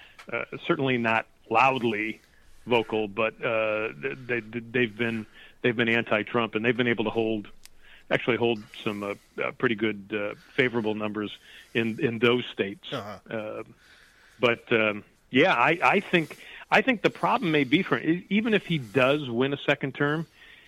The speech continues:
Speaker 1: he may, he may start doing some really scary stuff because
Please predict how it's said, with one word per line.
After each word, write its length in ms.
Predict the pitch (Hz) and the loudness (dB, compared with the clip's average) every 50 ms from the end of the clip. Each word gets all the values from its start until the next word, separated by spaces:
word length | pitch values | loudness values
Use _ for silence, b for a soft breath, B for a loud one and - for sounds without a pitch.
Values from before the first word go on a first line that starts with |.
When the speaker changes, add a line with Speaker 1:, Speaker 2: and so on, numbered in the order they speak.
| b b b b | b b b b
Speaker 1:
he 140 | - 156 175 | 0 2 4
may, 200 | 185 196 190 160 | 4 4 4 4
he 240 | 139 - - 131 151 | 2 0 0 0 2
may 220 | 175 180 170 156 | 2 2 2 0
start 280 | - - - 147 135 - | 0 2 2 2 2 4
doing 220 | 135 139 139 131 - | 2 2 2 2 0
some 380 | 123 107 107 113 113 110 113 | -2 -2 -2 -2 -2 0 2
really 320 | 123 139 151 131 117 107 - - - | 4 4 4 4 2 -2 -4 -8 -4
scary 340 | - - 131 123 117 104 - - - | 0 2 2 4 2 0 -4 -6 0
stuff 360 | - 151 147 127 117 120 - - - - - _ - | 2 4 4 4 2 0 -4 -8 -14 -20 -20 _ -4
because 480 | 120 120 - - 127 123 123 123 117 | -4 -2 2 2 4 4 4 2 0